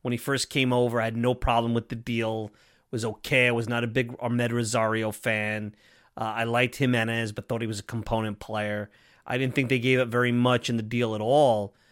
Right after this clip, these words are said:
to get Lindor. And at that time, they even got Carlos Carrasco, who,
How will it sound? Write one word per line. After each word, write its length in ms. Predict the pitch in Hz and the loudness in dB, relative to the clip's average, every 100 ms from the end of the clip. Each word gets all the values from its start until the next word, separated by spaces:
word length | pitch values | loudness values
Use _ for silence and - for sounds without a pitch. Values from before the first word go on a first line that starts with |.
| _ _ | _ _
to 100 | - | -6
get 220 | 123 117 | -4 -2
Lindor. 380 | 120 117 120 143 | -2 0 2 4
And 80 | 160 | 4
at 100 | 160 | 2
that 140 | 175 | 2
time, 260 | 196 190 185 | 6 6 6
they 80 | |
even 220 | 180 175 170 | 4 4 6
got 320 | 165 165 - | 6 6 0
Carlos 320 | 156 151 131 | 2 2 2
Carrasco, 680 | - 139 147 175 - 123 117 | 0 4 6 6 2 -2 -2
who, 320 | 120 123 | 0 -2